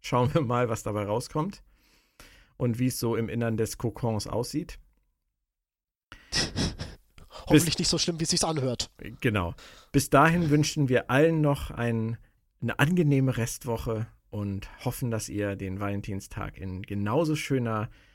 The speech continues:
Speaker 1: ähm, äh, Begleitung
Speaker 2: <laughs>
Speaker 1: verbracht habt. <laughs> Ich wollte nichts Falsches sagen.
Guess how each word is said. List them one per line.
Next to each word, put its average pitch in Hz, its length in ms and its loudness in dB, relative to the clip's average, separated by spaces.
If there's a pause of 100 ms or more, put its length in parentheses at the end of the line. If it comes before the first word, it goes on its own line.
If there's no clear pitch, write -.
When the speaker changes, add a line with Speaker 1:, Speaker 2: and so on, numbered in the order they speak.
(360)
Speaker 1:
ähm, 98 440 -4 (1300)
äh, 90 1120 -4
Begleitung 120 1000 8
Speaker 2:
<laughs> - 40 -4
Speaker 1:
verbracht 113 800 4
habt. - 180 2
<laughs> - 100 12 (300)
Ich - 60 -6
wollte 170 220 6
nichts - 180 2
Falsches 113 340 2
sagen. 101 240 4